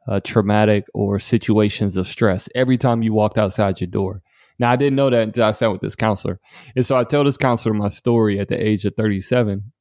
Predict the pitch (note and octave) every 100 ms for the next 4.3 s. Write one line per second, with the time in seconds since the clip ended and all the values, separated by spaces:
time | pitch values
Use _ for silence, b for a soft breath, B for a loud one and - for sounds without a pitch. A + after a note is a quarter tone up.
0 | - - G2+ - A2 G#2+ A2 C3 - C3+
1 | C#3 - B2 - B2 A#2+ - G#2+ G2 -
2 | _ _ _ _ _ _ _ - A#2+ A#2
3 | A#2+ G#2+ A#2+ A2 A2 A2+ G#2 - G#2 F#2
4 | F#2 F2+ -